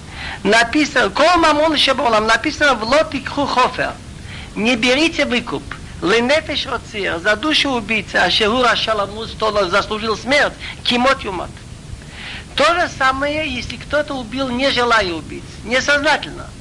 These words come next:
Так он хочет давать большие деньги, чтобы ему разрешить жить в своём городе.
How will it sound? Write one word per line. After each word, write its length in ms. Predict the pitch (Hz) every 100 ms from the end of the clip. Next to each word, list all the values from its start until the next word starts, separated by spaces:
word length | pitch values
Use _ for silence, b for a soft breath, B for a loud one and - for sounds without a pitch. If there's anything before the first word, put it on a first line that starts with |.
| - - B B B
Так 200 | - 214
он 240 | 285 330 -
хочет 380 | 302 - 262 226
давать 340 | 226 233 220
большие 420 | 208 190 - 220
деньги, 360 | 185 277 285 226
чтобы 300 | - 214 220
ему 160 | 233
разрешить 580 | - 226 214 214 269 233
жить 180 | 277 269
в 60 | -
своём 340 | 240 240 220
городе. 440 | 196 147 139 135